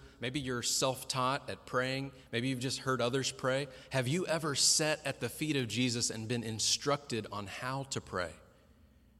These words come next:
Prayer is so often assumed, is it not?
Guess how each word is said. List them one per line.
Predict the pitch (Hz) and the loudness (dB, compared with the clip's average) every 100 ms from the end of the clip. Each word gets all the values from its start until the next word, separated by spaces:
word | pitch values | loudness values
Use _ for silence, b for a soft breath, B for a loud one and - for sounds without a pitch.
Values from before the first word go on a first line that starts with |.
| _ - - - _ - | _ -20 -20 -20 _ -16
Prayer | - 123 127 | 0 2 2
is | 120 | 2
so | - 131 123 | 4 6 6
often | 123 - 117 | 4 0 0
assumed, | 113 - 139 123 95 82 | 2 2 2 0 -2 -6
is | 90 | -8
it | 107 | -8
not? | 104 110 | -6 -8